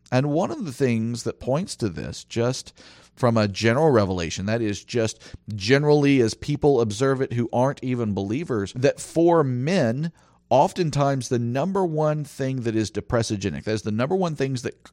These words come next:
thing that causes depression for men is joblessness. Losing one's job creates depression. For two reasons. One, men tend to put their value in their work and what they do. And number two, not being productive really hits at the heart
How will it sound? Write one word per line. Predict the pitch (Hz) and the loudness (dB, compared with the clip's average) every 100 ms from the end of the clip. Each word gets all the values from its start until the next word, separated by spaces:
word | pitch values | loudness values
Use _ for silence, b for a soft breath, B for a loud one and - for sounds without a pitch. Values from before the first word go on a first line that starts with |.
| - | -10
thing | 120 127 123 | -4 -2 -2
that | 107 - | -4 -2
causes | 123 123 135 135 120 | 4 4 4 0 -2
depression | 120 - 123 110 - 104 | -4 -2 0 0 -2 -6
for | - 110 107 | -2 0 0
men | 104 101 85 73 - _ _ _ _ _ _ _ | 0 0 -2 -6 -12 _ _ _ _ _ _ _
is | 95 90 | -6 -4
joblessness. | - 92 80 - - - - _ _ _ _ - | -2 -2 -2 -10 -14 -20 -20 _ _ _ _ -4
Losing | 104 127 147 143 | 2 2 2 0
one's | 123 123 110 | 2 0 -2
job | 101 - 107 90 76 58 78 b b b b b | -8 -2 0 2 0 -6 -12 b b b b b
creates | - 110 98 95 - | -6 -2 0 -2 -4
depression. | - - - 101 - 95 - - b b | -12 -6 -2 -2 -2 -12 -16 -20 b b
For | - | -8
two | 135 170 | 0 2
reasons. | 151 156 151 120 107 | 4 2 0 -4 -2
One, | 131 131 131 | 0 2 2
men | 127 127 | 0 0
tend | 117 120 113 | 0 -2 -2
to | 110 | -4
put | 123 110 98 | -4 -4 -2
their | 101 95 | -2 -2
value | 82 90 90 107 120 156 160 | -4 -4 -4 -4 -4 -6 -6
in | 107 107 | -4 -2
their | 107 | -2
work | 98 101 120 | -2 -2 -2
and | 101 104 | -4 -6
what | 104 | -4
they | 92 92 | -6 -8
do. | 92 92 87 107 143 | -6 -6 -4 -4 -2
And | 131 | 0
number | 143 131 | 2 2
two, | 123 - 160 139 | 0 0 4 4
not | 123 120 123 113 | 4 2 2 2
being | 117 113 | 0 0
productive | 101 110 98 104 104 - 95 104 | -2 -4 0 -2 -2 -4 -6 -2
really | 107 95 87 | -2 -2 -6
hits | - - 123 - - | -12 -4 -4 -4 -8
at | 90 | -10
the | - | -12
heart | - - 131 104 - - | -16 -6 0 0 -2 -10